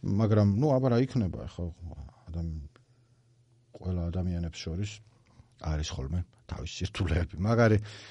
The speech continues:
მაგარი სიბრძნეებით დავამთავრებ, რა. ამას წინათ გამეღვიძა ღამემ სიცილით. არ ვიცი, ღამე სიცილმა გამაღვიძა და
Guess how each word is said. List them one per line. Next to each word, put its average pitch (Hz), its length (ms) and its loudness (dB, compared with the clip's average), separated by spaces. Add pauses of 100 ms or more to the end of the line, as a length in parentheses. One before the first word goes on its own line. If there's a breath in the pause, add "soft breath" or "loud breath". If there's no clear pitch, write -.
(540 loud breath)
მაგარი 156 300 10
სიბრძნეებით 123 680 6
დავამთავრებ, 101 680 2
რა. 90 200 -6 (1400)
ამას 143 240 8
წინათ 90 340 0
გამეღვიძა 85 560 2
ღამემ 101 320 2 (300)
სიცილით. - 640 -8 (180)
არ 107 180 2
ვიცი, 87 240 -2
ღამე 104 220 4
სიცილმა 78 360 -8
გამაღვიძა 104 480 2
და 151 100 4